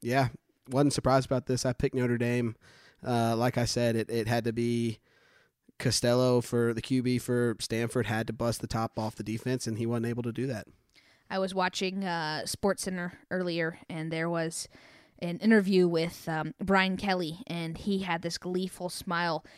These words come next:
Speaker 2: He looked like a little kid that finally was told that he's, uh, tall enough to ride the roller coaster. So he's, uh, finally walking along with the big boys there,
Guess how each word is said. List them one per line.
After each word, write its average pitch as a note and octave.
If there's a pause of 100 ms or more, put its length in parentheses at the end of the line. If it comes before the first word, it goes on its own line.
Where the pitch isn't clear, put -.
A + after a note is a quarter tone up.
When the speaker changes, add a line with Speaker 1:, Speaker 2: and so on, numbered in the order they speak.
(160)
Speaker 2:
He G3+
looked G3
like F#3
a F3+
little F3
kid F3+
that -
finally F3 (120)
was F3
told F3
that D#3
he's, E3
uh, C3
tall F#3
enough F3+
to F3
ride E3+
the D#3+
roller D#3+
coaster. -
So C3+ (300)
he's, E3+
uh, D3+
finally F3+ (100)
walking F#3+
along F3
with F3
the F#3
big F3+
boys E3+
there, D#3+